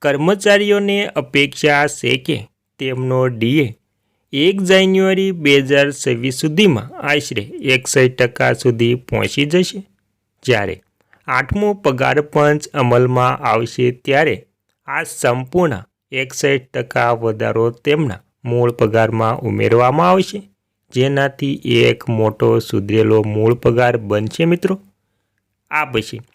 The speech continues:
ફિટમેન્ટ ફેક્ટરને આધીન રહેશે, જો કે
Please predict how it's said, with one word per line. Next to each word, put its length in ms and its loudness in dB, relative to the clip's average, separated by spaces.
ફિટમેન્ટ 520 -2
ફેક્ટરને 640 2
આધીન 480 -2
રહેશે, 540 -2
જો 240 4
કે 300 -4